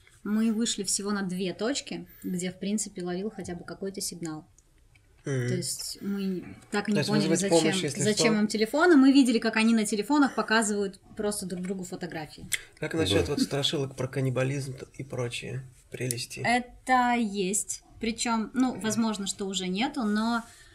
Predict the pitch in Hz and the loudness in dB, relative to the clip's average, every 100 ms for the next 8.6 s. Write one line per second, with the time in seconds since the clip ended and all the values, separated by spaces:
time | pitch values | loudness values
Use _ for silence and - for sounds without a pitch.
0 | - _ - 202 196 220 - 240 220 208 | -20 _ -4 -2 -2 0 0 0 0 0
1 | 208 214 208 208 208 208 202 196 190 175 | 0 0 -2 -4 -2 -2 -2 -4 -6 -6
2 | 170 170 233 285 - _ _ - - - | -6 -6 -4 -4 -6 _ _ -20 -14 -6
3 | 196 196 233 208 233 254 247 233 226 220 | -4 -4 -2 0 2 2 0 0 0 0
4 | 214 196 185 190 170 165 170 202 202 196 | -2 -4 -4 -6 -6 -6 -6 -6 -6 -2
5 | 196 202 185 165 - 165 156 - _ _ | -2 -2 -4 -6 -8 -10 -12 -16 _ _
6 | _ - 110 113 - 127 135 110 101 98 | _ 2 6 8 8 8 8 6 6 6
7 | 101 95 85 - - 87 82 87 80 73 | 10 8 6 -2 4 4 4 2 2 4
8 | 185 175 170 160 - 143 | 4 4 2 2 -2 -4